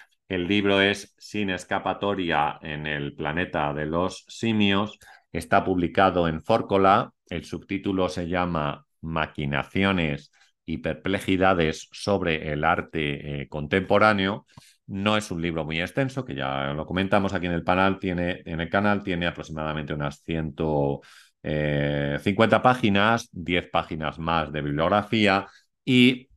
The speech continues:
lo más interesante de este libro es la cantidad de líneas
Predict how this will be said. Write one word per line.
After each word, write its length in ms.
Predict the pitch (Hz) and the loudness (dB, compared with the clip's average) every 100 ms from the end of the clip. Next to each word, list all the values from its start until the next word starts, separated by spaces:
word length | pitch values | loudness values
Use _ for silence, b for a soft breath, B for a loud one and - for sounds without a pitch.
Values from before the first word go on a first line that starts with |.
| - | -8
lo 200 | 101 95 | -2 0
más 220 | 98 120 | 0 0
interesante 720 | 117 101 92 90 95 95 87 | -2 -6 -6 -4 -4 -4 -4
de 240 | 76 73 76 | -4 -2 -2
este 240 | 80 87 | -4 -4
libro 540 | 90 92 80 80 - - | 0 0 2 0 0 -4
es 480 | 87 85 85 - _ | -2 0 -2 -8 _
la 400 | 87 78 76 76 | -8 -2 0 0
cantidad 560 | 87 87 82 76 78 - | 0 -2 -2 0 0 0
de 140 | 76 | -6
líneas 640 | 71 87 87 78 76 - | -2 0 0 0 -2 -8